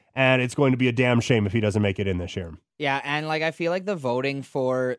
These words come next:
Speaker 2: the M L B Hall of Fame is definitely the most controversial. Like, it always seems like there's controversies every single year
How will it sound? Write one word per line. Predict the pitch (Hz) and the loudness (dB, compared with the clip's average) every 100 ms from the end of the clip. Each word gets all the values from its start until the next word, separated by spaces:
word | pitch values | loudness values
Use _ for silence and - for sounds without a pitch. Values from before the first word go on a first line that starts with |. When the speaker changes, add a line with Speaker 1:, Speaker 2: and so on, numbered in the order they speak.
| _ | _
Speaker 2:
the | 131 139 | -10 -8
M | 117 120 | -6 -4
L | 120 | -4
B | 113 113 120 | -6 -6 -6
Hall | 123 123 | -4 -4
of | 123 | -4
Fame | - 123 123 123 | -4 -4 -4 -8
is | 120 120 | -8 -10
definitely | 101 120 113 123 110 | -6 -6 -4 -8 -6
the | 117 | -6
most | 110 110 110 | -4 -6 -8
controversial. | - 107 107 117 101 98 107 135 127 139 _ _ _ _ _ | -8 -8 -8 -8 -10 -10 -10 -6 -6 -6 _ _ _ _ _
Like, | 120 120 | -6 -4
it | 135 131 | -2 0
always | 135 131 127 | 0 0 -2
seems | 131 117 113 | -4 -6 -4
like | 117 113 | -6 -6
there's | 113 | -10
controversies | - 113 110 113 107 113 110 | -6 -6 -6 -8 -8 -10 -8
every | 117 113 | -8 -8
single | 110 - 110 107 | -8 -8 -8 -6
year | 107 104 101 95 | -8 -8 -10 -12